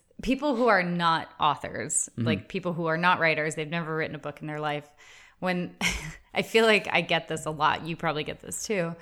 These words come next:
Speaker 1: where they hear I'm an author who has
Speaker 2: Mm-hmm.
Speaker 1: produced, you know, fifteen, sixteen books, and they, they say, like,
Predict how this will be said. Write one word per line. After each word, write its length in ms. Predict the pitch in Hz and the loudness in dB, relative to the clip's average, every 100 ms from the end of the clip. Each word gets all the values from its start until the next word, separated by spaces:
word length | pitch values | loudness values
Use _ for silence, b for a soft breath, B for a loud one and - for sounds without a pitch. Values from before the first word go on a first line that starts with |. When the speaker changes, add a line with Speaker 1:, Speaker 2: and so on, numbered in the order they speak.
| B B B - | B B B -2
Speaker 1:
where 640 | 185 180 165 156 131 - _ | 2 4 4 2 -2 -10 _
they 220 | 170 180 | 0 0
hear 220 | 151 175 - | 2 0 4
I'm 220 | 226 240 | 6 4
an 80 | 170 | 2
author 420 | 143 - 147 160 | 0 -2 -2 -2
who 140 | 160 | -2
has 140 | 160 110 | -2 -2
Speaker 2:
Mm-hmm. 80 | 101 | -4
Speaker 1:
produced, 480 | 156 151 139 - - - | -4 -2 -4 -4 -12 -8
you 80 | 165 | -6
know, 200 | 131 135 - | -6 -8 -12
fifteen, 460 | - 175 - 160 | -8 -6 -4 -4
sixteen 380 | 151 - 165 151 | -4 -6 -8 -2
books, 360 | 151 147 - - B B B B | -2 -2 -6 -16 B B B B
and 280 | - 185 180 | 2 2 4
they, 380 | 180 175 175 - - | 2 2 0 -6 -4
they 120 | 180 | -4
say, 200 | - 170 | 0 -2
like, 220 | 151 - | -2 2